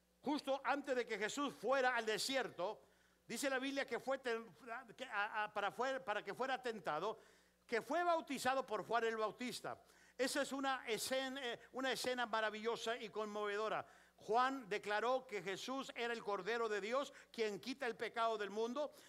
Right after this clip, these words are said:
Después de que lo bautizó, dice la Biblia que el Espíritu descendió en forma de paloma y luego se oyó una voz desde el cielo diciendo, "Este es mi Hijo amado, en quien tengo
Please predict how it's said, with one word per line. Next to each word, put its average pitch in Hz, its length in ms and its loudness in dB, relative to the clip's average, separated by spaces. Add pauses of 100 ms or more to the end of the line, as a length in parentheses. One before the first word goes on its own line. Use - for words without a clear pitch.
(120)
Después 233 400 0
de 262 120 -2
que 240 100 -4
lo 226 80 2
bautizó, 220 640 0 (180)
dice 233 240 -2
la 240 100 0
Biblia 247 260 -2
que 220 80 -2
el 220 80 0
Espíritu 254 500 -4
descendió 214 460 0
en 202 80 -6
forma 240 360 0
de 220 120 2
paloma 226 520 2 (240)
y 202 60 -8
luego 262 300 2
se 233 160 -2
oyó 247 160 0
una 269 160 2
voz 254 180 0
desde 233 160 -2
el 196 80 -6
cielo 254 300 -2
diciendo, 254 560 -2 (180)
"Este 233 380 0
es 233 80 0
mi 226 140 -4
Hijo 208 180 0
amado, 269 480 2 (580)
en 202 200 -4
quien 185 260 -6
tengo 262 420 -2